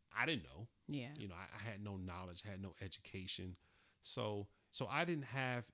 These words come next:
Speaker 1: any sort of, um, direction. It was, you know, no, no fruition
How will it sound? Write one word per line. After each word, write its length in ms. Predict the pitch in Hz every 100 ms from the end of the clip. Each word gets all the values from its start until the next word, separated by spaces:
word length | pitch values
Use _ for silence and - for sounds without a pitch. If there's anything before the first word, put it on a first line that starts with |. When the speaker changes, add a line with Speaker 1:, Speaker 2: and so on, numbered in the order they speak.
| -
Speaker 1:
any 560 | 127 120 117 113 107 - _ _ _ -
sort 380 | - 131 120
of, 160 | 110 98 90 - -
um, 300 | 80 90 87 90
direction. 760 | 98 98 120 - 131 117 113 110 - -
It 220 | 113 104
was, 540 | 92 110 107 107 101 - _ _ _ _ _ _ _ _ - -
you 100 | 101
know, 200 | 71 95 -
no, 460 | 101 110 107 104 98 _ _ _ - 104
no 120 | 107
fruition 640 | - 107 101 98 104 98